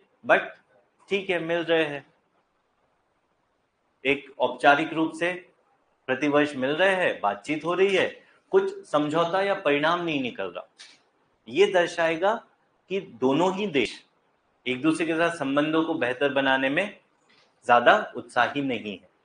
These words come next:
और जब दोनों देश संबंधों को ज्यादा बेहतर बनाने में उत्साही होंगे, तो बातचीत भी होगी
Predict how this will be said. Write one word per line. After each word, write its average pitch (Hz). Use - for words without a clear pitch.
और 117
जब 131
दोनों 170
देश 180
संबंधों 147
को 170
ज्यादा 123
बेहतर 151
बनाने 156
में 165
उत्साही 147
होंगे, 165
तो 127
बातचीत 196
भी 196
होगी 196